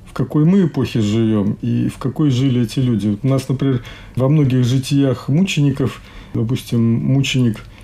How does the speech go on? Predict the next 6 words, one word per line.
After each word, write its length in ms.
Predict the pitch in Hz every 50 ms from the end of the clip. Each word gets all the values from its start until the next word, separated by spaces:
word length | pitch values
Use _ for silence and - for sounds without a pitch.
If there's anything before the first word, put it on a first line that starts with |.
| - - - - - -
приходил, 540 | - 117 123 113 - 131 127 131 175 175 151
ему 220 | 127 123 123 123
говорили: 300 | 117 127 127 123 120 113
"Принеси 640 | 110 - 123 123 131 131 120 110 - 139 127 120 113
жертву 540 | 107 104 120 127 104 101 - - 110 107 101
богам". 560 | 98 107 127 120 120 151 180 190 190 180 170